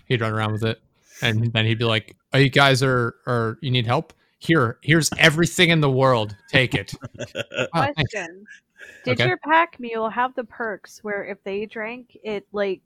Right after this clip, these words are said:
Speaker 3: refilled all of your hydration and your food? 'Cause
Speaker 1: I
Speaker 3: that's the
Speaker 1: didn't see
Speaker 3: only
Speaker 1: it.
Speaker 3: way to pack mule in seventy-six is to have those
Speaker 1: No
Speaker 3: perks.
Speaker 1: idea what
Speaker 3: You
Speaker 1: he was doing.
Speaker 3: literally
Speaker 2: He
Speaker 3: could
Speaker 2: had a
Speaker 3: do
Speaker 2: separate
Speaker 3: everything.
Speaker 2: character as a pack mule.
Speaker 1: Hmm.
Speaker 2: Like,
Speaker 3: I mean, I
Speaker 2: he
Speaker 3: did that with my
Speaker 2: was,
Speaker 3: pack mule.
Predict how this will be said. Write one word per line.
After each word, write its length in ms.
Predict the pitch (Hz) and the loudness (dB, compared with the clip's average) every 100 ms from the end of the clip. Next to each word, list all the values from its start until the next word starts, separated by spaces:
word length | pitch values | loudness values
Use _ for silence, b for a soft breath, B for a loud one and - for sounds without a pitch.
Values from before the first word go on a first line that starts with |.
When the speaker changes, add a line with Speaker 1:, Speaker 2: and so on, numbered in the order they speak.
| _ | _
Speaker 3:
refilled 460 | 202 214 220 233 214 | -14 -12 -6 -4 -2
all 180 | 185 202 | -2 -2
of 80 | 208 | -4
your 180 | 214 220 | -4 -4
hydration 600 | 208 214 208 226 240 226 - | -4 -6 -8 -8 -12 -14 -14
and 120 | 202 | -12
your 100 | 208 | -12
food? 380 | - 220 240 277 _ _ _ _ _ - | -8 -8 -10 -14 _ _ _ _ _ -8
'Cause 180 | 220 208 | -4 2
Speaker 1:
I 100 | 226 | 2
Speaker 3:
that's 100 | 208 | 2
the 80 | |
Speaker 1:
didn't 120 | 196 202 | -2 -2
see 60 | |
Speaker 3:
only 120 | 214 | 0
Speaker 1:
it. 60 | 214 | 0
Speaker 3:
way 100 | 202 | 0
to 80 | 185 | -2
pack 280 | 190 185 185 | 0 0 0
mule 160 | 190 175 | -10 -10
in 60 | |
seventy-six 680 | 175 170 147 147 - - _ | -8 -10 -10 -16 -14 -16 _
is 180 | - 180 | -16 -10
to 100 | 190 | -4
have 180 | 175 165 | -2 -4
those 180 | 165 165 | -6 -8
Speaker 1:
No 80 | 107 | -4
Speaker 3:
perks. 120 | 98 | -6
Speaker 1:
idea 180 | 101 101 | -6 -10
what 100 | 101 | -4
Speaker 3:
You 80 | 233 | -4
Speaker 1:
he 80 | 214 | 0
was 120 | 214 | 0
doing. 120 | 220 | 0
Speaker 3:
literally 400 | 233 254 262 269 _ - | -2 -4 -6 -10 _ -14
Speaker 2:
He 80 | 123 | -8
Speaker 3:
could 80 | 113 123 | -2 0
Speaker 2:
had 100 | 117 | 0
a 40 | |
Speaker 3:
do 60 | 202 | -2
Speaker 2:
separate 160 | - 202 | 0 -2
Speaker 3:
everything. 280 | 180 185 185 175 170 | 0 -4 -4 -4 -4
Speaker 2:
character 260 | 160 175 185 _ _ _ _ - | -6 -12 -16 _ _ _ _ -10
as 200 | 98 90 | -8 -8
a 60 | |
pack 320 | 87 87 82 - | -10 -8 -8 -12
mule. 220 | 80 80 _ _ _ _ _ _ _ _ - | -18 -18 _ _ _ _ _ _ _ _ -14
Speaker 1:
Hmm. 200 | 107 95 - _ _ | -12 -12 -16 _ _
Speaker 2:
Like, 180 | - 104 | -6 -4
Speaker 3:
I 40 | |
mean, 160 | 247 254 | 0 2
I 100 | 233 | 2
Speaker 2:
he 40 | - | 2
Speaker 3:
did 140 | 285 | 0
that 80 | 247 | 2
with 100 | 247 | 0
my 100 | 247 | -2
Speaker 2:
was, 80 | 196 | -4
Speaker 3:
pack 200 | 196 185 - | -2 -4 -4
mule. 320 | 190 196 208 | -10 -8 -12